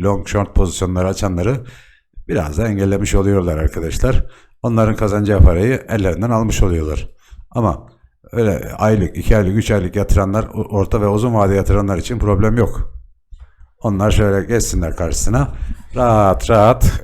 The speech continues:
e, onları izlesinler arkadaşlar. Çıkışın zevkini sürsünler. Bakınız şu mumların zevkini sürün arkadaşlar. Gördüğünüz gibi on beş dakikalık grafiğine bakacak olursak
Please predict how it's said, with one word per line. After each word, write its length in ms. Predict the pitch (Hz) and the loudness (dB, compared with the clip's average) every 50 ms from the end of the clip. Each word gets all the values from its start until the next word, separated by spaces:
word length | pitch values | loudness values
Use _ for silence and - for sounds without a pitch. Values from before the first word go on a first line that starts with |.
| - 98 | -6 -4
e, 440 | 107 98 98 98 95 92 92 90 - - | -2 -2 0 0 0 0 -2 -2 -4 -2
onları 440 | 131 127 117 101 95 92 107 139 | -2 0 0 2 2 2 2 2
izlesinler 640 | 143 - 143 127 117 120 139 127 - - 151 151 123 | 2 0 0 -2 0 0 0 0 -2 -2 0 0 0
arkadaşlar. 640 | 95 85 - 107 107 95 87 - 98 85 - - - | 0 0 -2 -2 -2 -2 0 2 0 0 0 -6 -8
Çıkışın 600 | - - 120 127 117 - 127 113 120 123 - - - | -8 -4 -4 -2 -2 -2 -4 -4 -6 -10 -14 -14 -2
zevkini 560 | 95 120 120 110 92 117 113 113 113 104 - | 4 4 4 4 4 0 -2 -2 -2 -4 -4
sürsünler. 600 | - 110 98 82 - - 90 92 104 117 - - - - - - _ - | -4 -4 -4 -4 -4 -6 -4 -2 -2 -2 -2 -4 -10 -14 -20 -20 _ -4
Bakınız 380 | - 127 117 117 104 92 92 87 | -2 -2 0 0 -2 -6 -4 -6
şu 200 | - - 127 123 | -4 -2 -2 -2
mumların 500 | 113 113 104 98 95 92 98 127 147 135 - - - - _ | -2 -2 -2 0 -2 0 0 -2 -2 -4 -10 -14 -20 -20 _
zevkini 640 | - - 139 135 117 85 - - 87 98 127 147 151 - - - - - | -6 0 2 2 2 0 -2 -4 -4 -2 -2 -2 -2 -4 -8 -20 -20 -16
sürün 320 | - - 175 175 151 113 | -10 -2 0 0 2 2
arkadaşlar. 720 | 95 87 - - 113 107 104 92 - - 98 90 - - - - _ - _ _ - | 2 0 0 0 2 0 0 0 0 0 2 0 0 -2 -4 -18 _ -20 _ _ 2
Gördüğünüz 480 | 156 160 165 143 147 127 117 98 80 | 6 6 6 6 4 0 0 -2 -4
gibi 280 | 82 95 104 139 160 127 - - - - _ - - - _ _ _ _ - _ _ _ _ _ _ - _ _ - | -4 0 0 0 0 0 -4 -12 -20 -20 _ -20 -20 -20 _ _ _ _ -20 _ _ _ _ _ _ -20 _ _ 0
on 200 | - 165 165 147 | 0 0 2 2
beş 180 | 131 107 - - | 2 2 4 2
dakikalık 380 | 135 123 - 110 98 101 - | 0 0 0 -4 -4 -4 -2
grafiğine 400 | - 127 127 117 - 120 123 117 | 0 0 0 2 2 0 0 2
bakacak 360 | 120 110 110 123 117 127 120 | 2 2 2 2 0 0 0
olursak 440 | 131 135 113 90 - - 135 151 - | 2 2 0 0 0 0 -2 -2 -2